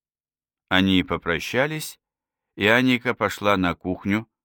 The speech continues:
убрала остатки завтрака, посмотрела, что лежит в холодильнике, поняла, что на ужин сможет приготовить куриное филе в кокосовом молочке. Потом она обулась, зашнуровала сапоги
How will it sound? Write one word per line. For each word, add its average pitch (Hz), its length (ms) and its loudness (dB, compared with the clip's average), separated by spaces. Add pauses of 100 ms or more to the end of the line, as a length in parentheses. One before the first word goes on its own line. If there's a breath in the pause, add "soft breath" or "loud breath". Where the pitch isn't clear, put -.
(380)
убрала 113 600 4
остатки 87 560 0
завтрака, 82 720 -6 (520)
посмотрела, 147 720 0
что 135 220 -4
лежит 120 360 0
в - 60 -18
холодильнике, 90 960 -2 (520)
поняла, 143 500 4
что - 180 -4
на 120 160 2
ужин 120 320 -2
сможет 113 400 -2
приготовить 107 680 -4
куриное 104 600 0
филе 104 400 -2
в 113 60 -8
кокосовом 98 720 -2
молочке. 92 640 -2 (1120)
Потом 190 340 2
она 175 300 4
обулась, 92 680 -2 (380)
зашнуровала 98 880 4
сапоги 85 680 -2